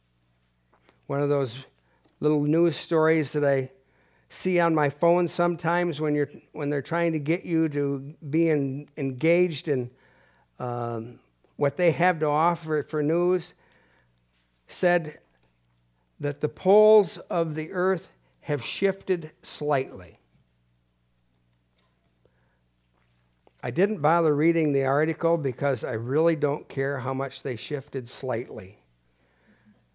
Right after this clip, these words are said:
because I believe that God is still in charge.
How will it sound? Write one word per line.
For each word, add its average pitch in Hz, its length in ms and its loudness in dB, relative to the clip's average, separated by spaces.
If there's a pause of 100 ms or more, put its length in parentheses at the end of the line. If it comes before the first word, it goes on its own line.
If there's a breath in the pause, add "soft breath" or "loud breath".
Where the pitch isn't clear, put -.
(280)
because 139 360 -4
I 135 100 -2
believe 135 340 -2
that 120 100 -6
God 120 280 -4
is 117 140 -8
still 123 280 -8
in 113 100 -8
charge. 110 600 -12